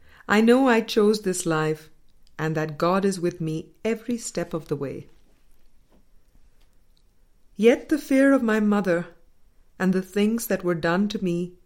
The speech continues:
seem so deep and affect so many areas of my life.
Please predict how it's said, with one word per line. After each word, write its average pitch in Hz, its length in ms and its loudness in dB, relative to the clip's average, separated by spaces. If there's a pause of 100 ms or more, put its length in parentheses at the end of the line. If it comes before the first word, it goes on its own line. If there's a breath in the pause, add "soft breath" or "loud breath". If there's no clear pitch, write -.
(440)
seem 208 360 0
so 254 280 2
deep 202 440 -2 (560)
and 190 100 0
affect 214 420 -2
so 311 300 -2
many 196 320 2
areas 170 400 0
of 156 60 -8
my 156 160 -4
life. 151 560 -8